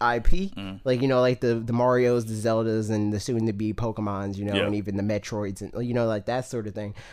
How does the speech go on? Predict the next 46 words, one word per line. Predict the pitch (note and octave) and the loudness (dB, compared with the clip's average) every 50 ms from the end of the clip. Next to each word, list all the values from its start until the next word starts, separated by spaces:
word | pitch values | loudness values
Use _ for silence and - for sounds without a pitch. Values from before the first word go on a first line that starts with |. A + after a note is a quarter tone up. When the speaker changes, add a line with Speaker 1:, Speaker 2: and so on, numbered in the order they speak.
| - - | -10 -6
Speaker 1:
I | B2 C3+ | -6 -2
think | - E3+ D#3 C3+ - | 0 0 0 2 0
that | C#3 C3 - | -2 -2 -2
the, | C3+ B2+ A#2 F2+ G#2+ | -2 -4 -4 -4 -4
the, | B2 A#2+ G#2+ A2 - - | -6 -8 -8 -10 -14 -10
the, | B2 B2+ B2 A#2+ A#2 A2 - - | -4 -2 -2 -2 -2 -4 -6 -6
the | B2 B2 A#2+ A#2+ | -6 -4 -4 -4
thing | - - C#3+ C#3+ C#3 | -4 -2 -2 0 0
that | C3 B2+ - | -2 -2 -2
they | C3+ C3 | -2 -2
need | C3 B2+ A2+ | -2 -2 -4
to | A#2 | -6
do | A2 A#2 A2+ | -6 -6 -6
now | G#2 A2+ B2 C3 B2+ A#2+ A#2+ | -4 -4 -4 -4 -4 -4 -4
is, | A2+ - | -4 -6
like, | A2 G#2+ G#2+ G#2 G#2+ G2+ - - - - - - - _ _ - - - - - C3 B2 A#2 - - - | -8 -8 -6 -6 -6 -8 -10 -14 -20 -20 -20 -20 -20 _ _ -20 -20 -20 -20 -18 -16 -16 -16 -18 -16 -14
really | C3 A#2 A2+ C#3 E3 D#3 D#3 D3+ C3+ C3 B2+ G#2 | -10 -4 0 0 2 4 4 4 4 2 2 2
and, | B2 B2+ A2+ A#2+ - B2+ | 0 0 -2 -4 -4 -4
like, | B2+ A2+ G#2 | -6 -4 -4
reinvigorate | A2 A2+ B2 C3+ C3 B2 A#2 A2 B2+ B2 A#2+ A2 A#2 A2+ A2 G#2 - | -4 -4 -2 0 2 2 2 2 2 0 0 0 0 0 0 -2 -4
the, | A#2+ G#2+ G2+ - | -6 -8 -6 -6
like, | A#2 A#2+ A2 - | -6 -6 -4 -4
the | - A#2+ | -6 -8
smaller | - - C3+ B2+ B2 B2+ B2+ A#2+ | -6 -2 -2 2 2 2 2 2
ones | A2+ A2+ A2+ G#2 | 2 2 2 2
that | B2 A2 B2 | 2 2 4
we | D#3 E3+ D3 | 4 2 2
know | A2+ A2 A#2 A#2+ A#2 | 2 2 2 2 2
of | A2+ G#2 G2 | 2 0 -2
for, | - - A2+ A2 G2+ - | -4 -4 -4 -4 -4 -6
for | - - C3+ | -6 -6 -6
one | A2 G#2+ G#2 G#2+ G#2+ G#2+ | -4 -2 -2 0 0 0
reason | G2+ G#2 G#2 G2+ F2+ G2 | -2 -2 -2 -2 -2 -2
or | F#2+ F#2 F#2 | -2 0 0
another, | G2 A2+ C3+ C3 A2 | 2 2 2 2 2
you | G#2+ A2 G#2+ | 0 0 0
know, | G#2 G2+ | 0 0
like | G#2 G2+ | -2 -2
the | - - | -4 -4
Ice | - G#2+ G#2 - | -4 -4 -4 -4
Climbers | - A2+ G#2 G#2 G2+ G2 F#2+ G2+ | -6 -4 -4 -2 -4 -4 -6 -6
and | F#2+ | -8
stuff | F#2 - G2+ G2+ - | -8 -8 -10 -10 -10
like | G2+ F#2+ F2+ | -10 -10 -6
that. | B2 B2 B2+ B2 - - - - - - - - - - | -4 -4 -4 -4 -6 -10 -16 -20 -20 -20 -20 -20 -14 -10
Um, | A2 A2+ A2+ G#2+ G2+ F#2 F2 E2 D2+ | -6 -4 -4 -4 -4 -4 -6 -8 -12